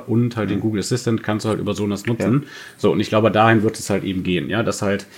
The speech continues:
Speaker 1: im Prinzip die Assistenten, äh, in allen möglichen elektronischen Geräten, äh, integriert werden. Sei es der Kühlschrank,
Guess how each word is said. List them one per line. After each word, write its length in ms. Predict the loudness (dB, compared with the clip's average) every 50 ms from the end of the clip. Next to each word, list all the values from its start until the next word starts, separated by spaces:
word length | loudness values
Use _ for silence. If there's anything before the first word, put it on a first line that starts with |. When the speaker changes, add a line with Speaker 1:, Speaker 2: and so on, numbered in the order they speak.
| -20 -18 -18 -20 -14 -4 -4
Speaker 1:
im 100 | -2 0
Prinzip 400 | 0 -2 -2 0 0 -2 -2 0
die 120 | 0 0
Assistenten, 800 | 0 0 -2 -4 -2 0 2 2 2 4 4 4 4 4 2 0 0
äh, 240 | 0 0 0 0 -2
in 200 | -2 -2 -4 -2
allen 220 | 0 0 0 2 2
möglichen 640 | 2 0 0 0 -2 -2 -2 0 0 2 0 0 -2 -6 -12 -20 -20 -14 -4
elektronischen 560 | -2 -2 -2 0 0 0 0 0 0 0 -2 -2
Geräten, 680 | 0 0 0 0 0 0 0 0 0 0 0 -4 -6 -6
äh, 80 | -6 -4
integriert 420 | -2 -2 -2 -2 2 2 2 2 2
werden. 260 | 0 -2 -2 -2 -2
Sei 140 | 0 0 0
es 80 | 0
der 80 | -2 -6
Kühlschrank, 720 | -6 0 2 2 2 2 2 0 0 2 2 2 0 -2